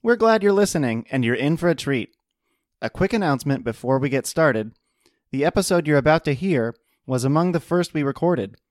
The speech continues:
back when our only recording equipment was the humble Voice Memos app on the still humbler iPhone six S. Thus,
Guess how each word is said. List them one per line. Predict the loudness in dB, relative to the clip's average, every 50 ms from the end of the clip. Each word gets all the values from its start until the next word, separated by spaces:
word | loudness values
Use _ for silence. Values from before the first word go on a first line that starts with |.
| _ _ -14 -4
back | 0 2 2 2 2 0
when | 0 2 2
our | 2 2 2
only | 0 0 0 2 0 0
recording | -2 -4 -2 -2 -2 -2 0 -2 -4
equipment | -6 -6 -6 -6 -6 -6 -8 -8 -6
was | -8 -8 -6
the | -6 -8 -6
humble | -4 -4 -4 -2 -2 -4 -4
Voice | -4 -4 -2 -2 -2 -2 -4 -4
Memos | -4 -2 0 0 -2 -2 -2 -4
app | -4 -6 -6 -8 -10 _ -10
on | -8 -6
the | -6 -6
still | -6 -6 -6 -4 -4 -4 -4
humbler | -4 -4 -4 -2 -2 -4 -4
iPhone | -4 -4 -6 -6 -6 -8 -8 -8
six | -8 -8 -8 -8 -8 -8 -6
S. | -4 -4 -4 -4 -8 -14 -20 -20 _ _ _ _ _ _ _ _ _ -12 -2
Thus, | 0 2 2 2 -2